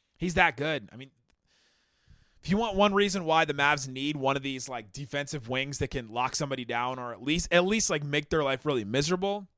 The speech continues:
this game is one of those games, because Luka and Kyrie shouldn't change that, right? You, their defense should actually be better if Luka and Kyrie aren't out there. But they couldn't, they couldn't stay in front of him. They kept fouling him. The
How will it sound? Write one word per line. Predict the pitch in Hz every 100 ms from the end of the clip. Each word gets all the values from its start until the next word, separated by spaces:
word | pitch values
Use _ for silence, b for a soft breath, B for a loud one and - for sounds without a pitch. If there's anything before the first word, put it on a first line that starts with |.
| _ _
this | 107 175 -
game | 165 151
is | 143 131
one | 139
of |
those | 131 123
games, | 135 117 101
because | - 139 160 135 120 _ _ _
Luka | 135 185 220
and | 220
Kyrie | 208 175 175 208
shouldn't | - 160 151 139 _
change | - 160 180 135
that, | 98 - -
right? | 131 156
You, | 160 160 147
their | 151
defense | 147 226 226 170
should | 165
actually | 156 160
be | 143
better | 131 147 175 170
if | 123
Luka | 139 143
and | 131
Kyrie | 135 120 131 110
aren't | 120 113
out | 110 120
there. | 98 80 98 _ _ _ - - - -
But | 143 101 b b b
they | 135
couldn't, | - 190 170 - -
they | 147
couldn't | - 190 165
stay | - 156
in | 127
front | 147
of | 151
him. | 143
They | 127
kept | 147 165 -
fouling | 147 143 139
him. | 139 135 b b -
The | 127 113